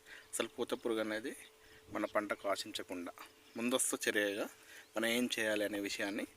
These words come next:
మీకు క్లియర్గా, క్షుణ్ణంగా ఈ వీడియోలో చెప్పడం జరుగుతుంది. వీడియో లాస్ట్ వరకు చూడండి.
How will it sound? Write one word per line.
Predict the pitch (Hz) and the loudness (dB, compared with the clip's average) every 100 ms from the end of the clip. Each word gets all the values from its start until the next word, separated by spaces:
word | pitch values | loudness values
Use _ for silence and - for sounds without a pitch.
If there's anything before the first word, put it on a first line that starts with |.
| - - - | -20 -20 -10
మీకు | 107 104 | -8 -6
క్లియర్గా, | - 110 110 104 | -2 0 0 0
క్షుణ్ణంగా | 143 - - 117 113 110 120 - - - - | -4 -8 -6 -2 -2 0 -2 -4 -12 -16 -2
ఈ | |
వీడియోలో | 104 104 110 | 0 2 0
చెప్పడం | - 110 110 104 | -4 -4 -2 -2
జరుగుతుంది. | 92 95 110 - - - - | -2 -4 -8 -8 -12 -16 -4
వీడియో | 107 110 | 0 2
లాస్ట్ | 113 104 - | 2 0 -2
వరకు | 107 104 - - | -4 -6 -6 -4
చూడండి. | 101 98 110 | -2 0 -2